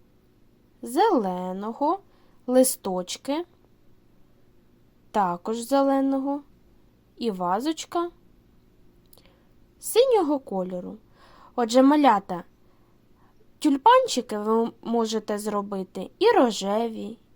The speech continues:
і оранжеві, які вам захочеться. Листочки обов'язково зелененькі. І також можете підібрати будь-який колір для вашої вазочки.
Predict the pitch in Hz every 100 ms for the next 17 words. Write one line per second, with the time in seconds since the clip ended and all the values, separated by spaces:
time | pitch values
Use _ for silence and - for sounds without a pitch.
0 | 349 427 277 196 180 233 269 233 226 214
1 | 208 208 - _ _ _ 202 185 - 240
2 | 427 - 214 196 196 262 262 - 202 208
3 | - 180 - 202 - 214 - _ _ -
4 | - - 190 185 - 196 302 - - 285
5 | 208 _ _ _ - 185 185 180 180 -
6 | 190 247 302 277 262 254 208 170 180 -
7 | 190 - _ _ - _ _ 392 523 -
8 | 214 269 254 240 208 208 208 196 196 196
9 | 196 190 196 202 - 196 202 196 196 180
10 | 185 - 240 403 453 403 _ _ 202 185
11 | 185 208 214 220 202 190 180 180 196 -
12 | -